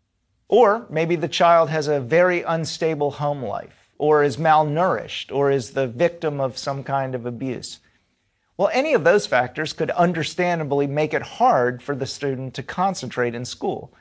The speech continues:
and could lead to learning problems. But again, that would not be considered an S L D because the learning problem can be attributed to external factors that could plausibly undermine the child's emotional state.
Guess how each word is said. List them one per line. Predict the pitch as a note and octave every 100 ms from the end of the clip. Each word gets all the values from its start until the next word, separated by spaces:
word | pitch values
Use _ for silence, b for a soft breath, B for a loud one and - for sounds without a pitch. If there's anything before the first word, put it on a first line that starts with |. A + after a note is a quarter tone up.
| b b b
and | F#3 E3+ G#3+
could | G3 F#3
lead | B2 A#2 C3 -
to |
learning | F3+ B3 F#3+ A2+
problems. | G#2 G2 - - - _ _ _ _ _ _ _ _ _
But | D#3+ F#3+
again, | A3 C4 - - _ _ _ _
that | - G3 G3+
would | F#3 D3
not | F3 G#3 C#3 -
be | C#3 B2
considered | C#3 A#2+ C3+ B2 C3 B2
an | C#3 C3
S | A#2+ A#2
L | D3 D3
D | A3 A#3 - _ _ _ _
because | C#3 E3 F#3 F3 - E3+
the |
learning | D3 G3+ C4 A3
problem | C#3+ C3+ C3 D3 D3
can | C#3+ C3
be | C#3+
attributed | C3+ - B2+ B2+ B2+ B2
to | - C#3+ -
external | D#3+ - - C#3 B2+ A2+
factors | - B2+ A#2+ - G2 F#2 -
that | B2+ B2+ -
could | E3 D#3 -
plausibly | C#3+ C3+ B2+ B2 C3 C3
undermine | C#3+ C3+ A2+ A2 G#2+ A2
the | A2
child's | - A#2 A2+ A2 A2 -
emotional | B2 A2+ G#2+ - A2+ G#2
state. | - A#2 F#2+